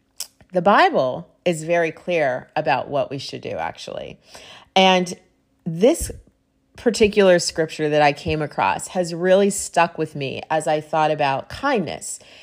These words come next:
In Colossians three twelve, we are told, "Therefore, as God's chosen people, holy and dearly loved, clothe yourselves with compassion, kindness, humility,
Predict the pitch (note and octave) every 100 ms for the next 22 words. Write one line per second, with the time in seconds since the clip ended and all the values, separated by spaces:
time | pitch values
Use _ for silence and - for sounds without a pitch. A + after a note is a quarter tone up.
0 | - _ A3 A3 G#3+ G#3 - G3+ A3 C4+
1 | C#4 - D#3+ C3 F#3+ - - G3 A3+ G#3+
2 | - F3 D3+ - - - F3+ G3 G3 F#3+
3 | D3+ A2+ D3+ - _ _ - E3+ A3 B3+
4 | C4 F#3 C#3+ B2 - - F3+ E3 F3 F#3
5 | A3+ G#3+ - _ - - A3 G#3+ A#3+ A#3
6 | B3+ B3+ B3 F#3+ E3 - - - - -
7 | - A3+ B3+ C4+ C4+ F#3+ E3+ D#3+ D#3+ E3+
8 | E3+ D3+ B2+ A#2+ C3+ _ _ _ _ -
9 | G3+ A3+ A#3 A#3 A3 G#3 E3+ D3 C#3 D3+
10 | D3 - D3+ - A3+ A#3 - A#3 A3 G#3
11 | _ - G3+ F#3 F#3 F#3 F#3 - - D#3+
12 | D#3+ F#3+ G3 F#3+ G3 F3+